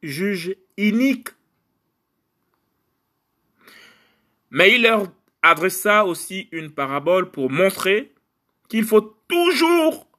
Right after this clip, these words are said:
prier et ne pas se relâcher, disant, «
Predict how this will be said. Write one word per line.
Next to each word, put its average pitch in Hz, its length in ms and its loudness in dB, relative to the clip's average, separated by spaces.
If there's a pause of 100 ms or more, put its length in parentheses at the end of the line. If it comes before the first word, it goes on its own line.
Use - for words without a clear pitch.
(280)
prier 208 580 2 (500)
et 147 140 -10
ne 160 100 -6
pas 214 360 2
se 202 400 -2 (260)
relâcher, 180 1000 2 (1200)
disant, « 143 480 0